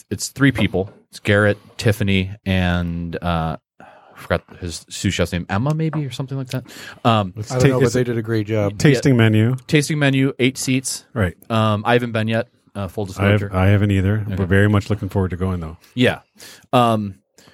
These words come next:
Speaker 1: it, it, and then Ema is a, uh, noodle house essentially,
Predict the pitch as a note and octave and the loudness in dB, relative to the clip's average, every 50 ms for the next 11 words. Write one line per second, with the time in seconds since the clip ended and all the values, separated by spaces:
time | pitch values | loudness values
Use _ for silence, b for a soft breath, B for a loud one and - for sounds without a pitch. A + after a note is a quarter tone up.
0 | b b - C#3+ C#3 C#3 C#3 C3+ C3 - _ _ - C3 B2 A#2 A2+ B2 D#3+ E3 | b b 0 0 2 2 2 2 0 -2 _ _ -2 0 0 0 0 0 0 0
1 | G3+ F#3 C3 A2 A2 B2+ B2+ - - A2+ A2 G#2 G#2 - - A2 A2 G#2+ G#2 G2+ | 2 2 2 0 0 -2 -4 -4 -2 -2 -2 -2 -2 -4 -2 -2 0 0 0 -2
2 | G2+ G2 G2+ - G#2 G2+ F#2+ F#2+ G2+ A2+ C3 D#3 E3 D#3 A#2+ G#2 - _ _ _ | -4 -4 -4 -4 -2 -2 -2 -2 0 2 4 4 4 4 0 -2 -8 _ _ _
3 | _ - - F#2+ D#2+ E2 G2+ - - - G#2 - - G2+ E2+ - - D#2+ D#2 E2+ | _ -10 -8 -8 -6 -8 -10 -10 -12 -12 -12 -8 -8 -8 -8 -8 -8 -8 -8 -10
4 | G2 | -10